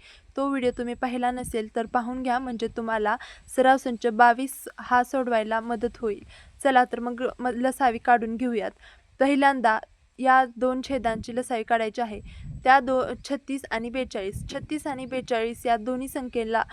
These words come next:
ब-, भाग जाणारी सर्वात लहान संख्या कोणती आहे ते बघायचं आहे. तर ती संख्या आहे दोन. दोनने छत्तीसला आणि बेचाळीसला दोन्ही संख्येला भाग, भाग जातो आणि भागाकार खाली आपल्याला इथं लिहायचा आहे. बे एक बे,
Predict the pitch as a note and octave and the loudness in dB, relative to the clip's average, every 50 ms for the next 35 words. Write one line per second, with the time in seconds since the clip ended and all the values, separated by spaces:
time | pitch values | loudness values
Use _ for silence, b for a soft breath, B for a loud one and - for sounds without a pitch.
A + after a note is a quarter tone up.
0 | B B B B B - A#3+ A#3 A3 G#3 A#3 - - A#3+ A3 A#3+ A#3 C#4 C4+ A3+ | B B B B B -10 -8 -8 -6 -6 -6 -8 -6 -6 -4 0 2 2 2 2
1 | A3 C4 B3+ A#3+ A3+ A3+ A3+ A#3 A3+ - - C4+ C4+ C4+ C4+ C4+ C4+ C4 B3+ B3+ | 2 4 4 4 4 0 0 -2 -4 -4 -4 -2 2 2 2 2 2 0 -4 -4
2 | A#3 B3 B3+ B3+ A#3+ - C4 A#3+ G#3+ A#3+ A3+ - - B3+ A#3+ A3 - A3+ G#3+ G#3+ | -4 -4 -6 -6 -6 -8 -8 -4 -4 -4 -4 -2 -2 -2 -2 -2 -2 -2 -2 -2
3 | G#3 G#3+ G#3+ - - B3 A3 A3+ A3 G#3+ G3+ G3+ - - G#3+ A3+ G3+ G#3 - B | -2 -4 -6 -4 -4 -4 -2 -2 -2 -2 -4 -4 -4 -4 -4 -4 -6 -8 -14 B
4 | B B B B B _ - C4+ B3+ - D4 D4 C4+ - C#4+ B3+ A3+ - B3 A#3+ | B B B B B _ 0 0 0 0 -2 -2 -2 -2 -4 -4 0 2 2 4
5 | A#3 A3+ A3 A#3+ G#3+ G3+ A3 A#3 G3 - b b b b b b - G#3+ C4 C#4 | 2 2 -2 -6 -4 -2 0 0 0 -2 b b b b b b -6 -2 0 0
6 | C#4 C4+ B3+ A#3+ B3 - - C4+ - - C#4+ C4+ - - C4+ C4+ C4 - A#3+ A#3 | 2 0 -2 -4 -6 -6 -8 -8 -6 -4 -6 -6 -4 -2 -2 0 0 0 -4 -4
7 | A#3+ A3 B3 B3 - - A#3 A3+ G#3+ - A3 G#3 G#3 B3 B3+ C4+ C4+ - D4 B3+ | -4 -4 -4 -2 -2 -2 -2 -2 -4 -6 -6 -2 0 0 0 0 -4 -6 -6 -8
8 | A3+ - A#3 A3 A3 A3+ A3 A#3 A3+ A#3+ A3 G#3+ A3+ B3 A#3+ A#3+ A3+ G3+ - A3 | -8 -8 -6 -2 -2 -2 -2 -2 -4 -6 -6 -6 -6 -4 -4 -4 -4 -2 -2 -4
9 | G#3 - - - B B B B B B B - - A3+ A#3 B3+ A3+ G#3+ C4 B3+ | -4 -4 -8 -16 B B B B B B B -4 -2 -2 0 -2 -2 -2 0 0
10 | C#4 C#4 - B3+ A#3+ A#3+ - B3+ B3 B3+ B3 - - C4 A#3+ A3 - - - A#3 | 0 2 4 4 4 4 4 2 2 2 0 -4 -4 -4 -4 -4 -4 -4 -4 -4
11 | - A3+ A3 A3 A3+ A3+ A3+ A3+ - C4 A#3 B3+ B3 A#3 G#3+ - - A3 G#3+ G#3 | -2 -2 -2 -2 -2 -2 -4 -4 -6 -6 -4 -4 -4 -4 -6 -4 -4 -6 -6 -6
12 | G3 G#3 b b b b b b _ A3 G#3 B3+ C4 C4+ - - B3 - - B3+ | -8 -14 b b b b b b _ -6 -2 0 0 2 2 0 -2 0 0 0
13 | B3 G#3 G#3+ A#3+ A#3+ | 2 4 4 2 2